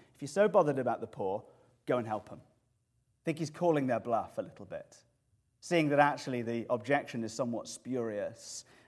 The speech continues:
and actually they don't care about the poor, they want the resource for themselves. And then he says to them, "You always have the poor,"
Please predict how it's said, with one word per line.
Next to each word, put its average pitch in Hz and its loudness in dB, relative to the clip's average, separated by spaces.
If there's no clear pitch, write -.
and 127 2
actually 143 4
they 143 4
don't 127 0
care 127 4
about 110 0
the 107 -6
poor, 156 2
they 117 0
want 123 -2
the 113 -6
resource 110 -4
for - -18
themselves. 92 -10
And 170 0
then 226 8
he 302 8
says 226 8
to 196 -2
them, 151 6
"You 175 -6
always 170 8
have 165 2
the 151 4
poor," 151 0